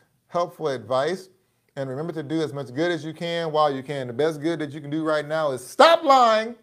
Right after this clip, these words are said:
speak the truth. And if you're afraid to stand up for the truth, then come on, people. What are you good for? We're the light of the world, you know?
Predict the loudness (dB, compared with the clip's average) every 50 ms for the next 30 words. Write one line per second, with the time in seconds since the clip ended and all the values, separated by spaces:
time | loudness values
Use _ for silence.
0 | _ _ _ _ _ _ _ _ _ _ -10 -2 0 0 0 0 -2 -8 -6 -4
1 | -2 -2 -2 -2 -4 -8 -12 _ _ _ _ _ _ _ _ _ -6 -6 -2 0
2 | 2 2 2 2 2 2 2 2 2 0 -4 -4 -2 -2 0 0 0 0 0 -2
3 | -4 -2 -2 -4 -4 -6 -6 -6 -6 -8 -12 _ _ _ _ _ _ _ _ _
4 | _ _ -8 -6 -4 -2 -2 -2 -4 -6 -8 -10 -14 -18 _ _ _ _ _ _
5 | _ _ _ _ _ _ _ _ _ _ _ _ -16 -16 _ _ _ _ _ _
6 | _ _ _ -12 -10 -8 -8 -8 -8 -8 -8 -8 -8 -10 -10 -14 -20 _ _ _
7 | _ _ _ _ _ _ _ _ _ _ _ _ -4 -2 -2 0 0 0 2 2
8 | 2 2 0 -2 -10 -10 -12 -12 _ _ _ _ _ _ _ _ _ _ _ -8
9 | -4 -2 -2 2 4 4 4 4 4 0 0 0 0 0 0 -2 -4 -6 -12 _
10 | _ _ _ _ _ _ _ _ _ _ _ _ _ _ _ _ _ -12 -10 -10
11 | -8 -8 -10 -12